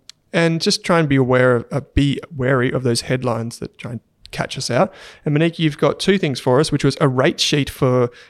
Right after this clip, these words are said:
gig economy workers, web designers, graphic designers, so on and so forth. And also from July first,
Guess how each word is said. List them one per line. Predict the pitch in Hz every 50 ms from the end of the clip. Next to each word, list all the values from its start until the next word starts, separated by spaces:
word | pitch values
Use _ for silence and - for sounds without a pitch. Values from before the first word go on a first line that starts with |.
| _ _
gig | - 147
economy | 147 135 - 147 131 131 127 127
workers, | 123 127 135 - 175 160 151 151 - -
web | 139 131
designers, | 127 127 123 127 123 123 123 123 120 120
graphic | - - 135 127 - 131
designers, | 117 123 117 127 120 120 120 123 120 120 117 - - - _
so | - - - 151 131
on | 123
and | 123 120
so | - 180
forth. | 180 240 302 320 - - - - - - - - _ _ _
And | - 165 165 170 170 170 165 -
also | - 170 165 156 - 170 156 151 147 147 -
from | - - - 156 147
July | 139 - 135 139 127
first, | 123 - - 185 165 147 160 - - -